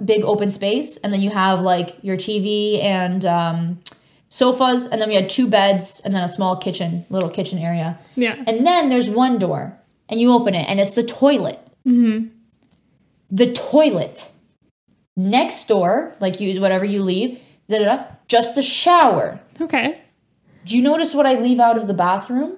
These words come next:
Speaker 2: The sink?
Speaker 1: Yeah.
Speaker 2: No sink?
Speaker 1: That, not in those rooms.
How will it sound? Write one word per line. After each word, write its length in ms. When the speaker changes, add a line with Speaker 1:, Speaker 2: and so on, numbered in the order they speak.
Speaker 2:
The 80
sink? 480
Speaker 1:
Yeah. 300
Speaker 2:
No 120
sink? 160
Speaker 1:
That, 460
not 300
in 120
those 240
rooms. 600